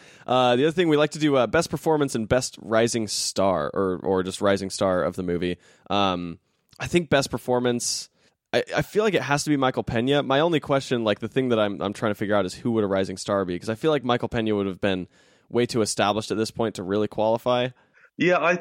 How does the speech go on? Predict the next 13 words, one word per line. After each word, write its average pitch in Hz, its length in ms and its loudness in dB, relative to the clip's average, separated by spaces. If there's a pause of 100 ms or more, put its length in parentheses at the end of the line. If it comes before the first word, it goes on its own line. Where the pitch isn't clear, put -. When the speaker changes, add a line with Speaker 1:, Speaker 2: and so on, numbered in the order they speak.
Speaker 2:
I, 180 220 0
I 160 100 2
think - 200 -2
we 202 80 2
could - 160 0
probably 139 240 0
put, 117 280 0
um, 90 640 0 (220)
uh, 85 540 4 (840)
Scott - 280 0
Lang's, 90 500 2
uh, 85 220 4 (120)
daughter, 98 440 2